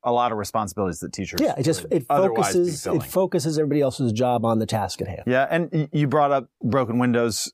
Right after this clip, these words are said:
Speaker 1: uh, sort of approach. I thought of the same thing as I'm
Speaker 2: Yeah.
Speaker 1: reading the book.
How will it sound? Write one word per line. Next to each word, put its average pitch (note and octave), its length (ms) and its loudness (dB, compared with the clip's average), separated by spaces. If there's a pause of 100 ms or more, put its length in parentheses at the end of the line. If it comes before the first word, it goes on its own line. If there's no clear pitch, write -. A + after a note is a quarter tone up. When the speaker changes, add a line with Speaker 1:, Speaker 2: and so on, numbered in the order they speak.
Speaker 1:
uh, A2 280 2
sort B2 180 0
of F#2+ 80 -4
approach. C#3 640 -2
I A#2 200 2
thought G#2 240 0
of F2+ 80 -6
the G#2 100 -2
same G2 260 0
thing A2 220 0
as G2 120 0
I'm G2 80 2
Speaker 2:
Yeah. F#2+ 80 0
Speaker 1:
reading G#2 200 -4
the F2+ 60 -2
book. G#2+ 360 -4